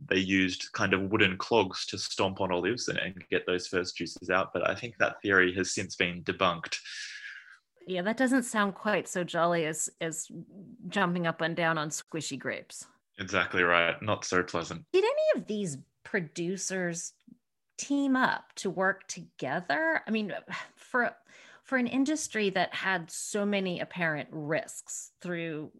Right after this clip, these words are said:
Speaker 2: really each step of the process, it, it sounds like it might have made sense in principle, but do you see any evidence for it?
Speaker 1: I don't, I don't know of any evidence of winemakers kind of combining forces a-, and teaming up,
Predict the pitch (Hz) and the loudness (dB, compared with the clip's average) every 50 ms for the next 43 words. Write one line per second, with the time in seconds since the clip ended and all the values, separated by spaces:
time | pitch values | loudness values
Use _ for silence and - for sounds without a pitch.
0 | 151 196 190 180 170 151 165 - - 143 139 - - - - - - - - - | -14 -8 -6 -4 -4 -4 -6 -6 -8 -10 -10 -10 -10 -6 -4 -4 -4 -4 -8 -10
1 | 135 - - - - 214 202 185 - - - - - - - - - - - _ | -10 -12 -10 -6 -2 -2 -2 -2 -4 -6 -10 -10 -10 -12 -12 -12 -12 -12 -14 _
2 | _ _ _ _ _ _ _ - - _ _ _ - 175 - - _ _ _ _ | _ _ _ _ _ _ _ -20 -20 _ _ _ -8 -8 -8 -8 _ _ _ _
3 | _ _ 190 190 190 - 214 202 208 208 - 226 208 - 180 - - - 180 175 | _ _ -10 -10 -8 -4 -4 -4 -2 -2 -2 -4 -2 -2 -4 -4 -4 -4 -2 0
4 | 175 185 220 285 277 240 190 175 156 151 151 147 - - - 170 160 165 170 170 | 0 0 0 0 0 -2 -4 -4 -6 -6 -6 -8 -8 -10 -8 -6 -4 -4 -4 -6
5 | - - - - - - _ 165 156 160 - - - 440 427 403 - 185 175 - | -8 -14 -16 -16 -16 -14 _ -12 -12 -12 -10 -10 -10 -10 -10 -8 -8 -8 -8 -6
6 | - 156 156 156 - 175 151 - - _ _ _ _ _ _ _ _ _ _ _ | -6 -6 -6 -4 -4 -6 -6 -6 -8 _ _ _ _ _ _ _ _ _ _ _
7 | - 220 214 226 220 - - 247 262 262 262 233 196 208 226 262 247 302 311 302 | -12 -10 -8 -8 -6 -6 -4 -2 0 0 0 0 0 0 -2 -4 -6 -8 -8 -10
8 | - - - - 302 311 320 330 320 - - _ _ _ _ _ - - - - | -12 -8 -4 -2 -2 -2 -2 -4 -6 -8 -12 _ _ _ _ _ -20 -20 -6 0
9 | - 127 131 156 170 208 185 - - _ _ - - - - - _ - 127 135 | 2 4 6 6 4 4 2 -2 -10 _ _ -18 -18 -18 -18 -12 _ 0 2 4
10 | 165 190 - - 151 147 147 151 156 151 143 131 120 110 107 101 98 104 101 92 | 4 4 2 2 4 6 6 8 8 6 6 4 4 4 2 2 4 2 0 0
11 | 87 - - 95 85 92 92 - 95 98 104 110 107 110 110 107 104 98 92 - | -2 -2 -2 -4 -2 -4 -6 -8 -8 -4 0 4 4 4 4 4 2 0 0 0
12 | - - 95 90 82 - - - - - - - - 104 92 87 87 85 85 - | -2 -4 -4 -4 -4 -6 -6 -8 -8 -10 -10 -8 -4 -4 -2 -2 -2 -4 -6 -8
13 | _ - - 110 104 95 92 92 87 92 90 87 - - - 101 - - - 135 | _ -6 -6 -4 0 2 4 4 4 2 0 -4 -4 -4 -2 -2 -2 -2 -2 -4
14 | 135 - - - - - - - - - - - - 104 92 85 85 82 85 85 | -2 -4 -6 -4 -4 -6 -6 -6 -8 -8 -8 -8 -6 -4 -4 -4 -4 -4 -2 -2
15 | 101 - - | -2 -2 -4